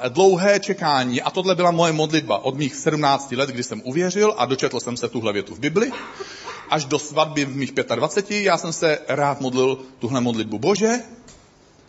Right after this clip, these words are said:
dlouhé čekání unavuje srdce, Bože, víš to? A touha, když se naplní, Bože, ty jsi to tam napsal, tak bys to asi měl vědět. Když se ta touha naplní, tak se stane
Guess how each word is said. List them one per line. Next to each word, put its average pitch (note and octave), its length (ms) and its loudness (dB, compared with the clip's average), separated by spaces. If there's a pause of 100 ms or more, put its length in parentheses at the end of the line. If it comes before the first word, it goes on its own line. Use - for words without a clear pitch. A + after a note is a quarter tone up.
(420)
dlouhé F3+ 380 0
čekání F#3+ 720 -2 (1080)
unavuje E3+ 420 2
srdce, F#3+ 300 -2
Bože, C#3+ 280 0
víš D3 160 -6
to? F#3 240 0 (1800)
A C#3+ 300 -2 (960)
touha, G3+ 400 4
když E3 180 -2
se D#3+ 140 -2
naplní, D#3+ 400 2
Bože, C3 400 2 (1000)
ty G3+ 100 -2
jsi G3 60 -4
to A3 80 2
tam E3+ 180 -2
napsal, F3 360 0
tak D#3+ 180 -4
bys D#3+ 140 -4
to E3+ 180 -4
asi - 180 -8
měl C#3+ 220 0
vědět. C3+ 400 -2
Když D3 140 -4
se F3+ 100 -6
ta E3 80 0
touha E3 320 2
naplní, D#3 360 0
tak D#3 120 -4
se E3 80 -6
stane E3+ 340 0